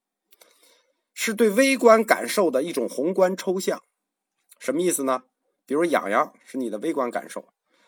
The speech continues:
那宏观感受舒服就是乐，这个受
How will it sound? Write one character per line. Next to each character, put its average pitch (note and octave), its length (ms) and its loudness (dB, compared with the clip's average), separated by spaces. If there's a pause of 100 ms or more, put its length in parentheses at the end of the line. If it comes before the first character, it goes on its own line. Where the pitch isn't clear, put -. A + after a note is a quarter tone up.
(100)
那 E3 120 2
宏 G#3 240 0
观 A3 200 6
感 A2+ 200 -2
受 - 320 -2
舒 E3+ 260 -6
服 - 220 -18 (560)
就 F#3 140 0
是 G3 80 -2
乐， D#4 360 0 (2000)
这 - 80 -8
个 E3+ 100 -2
受 - 340 -2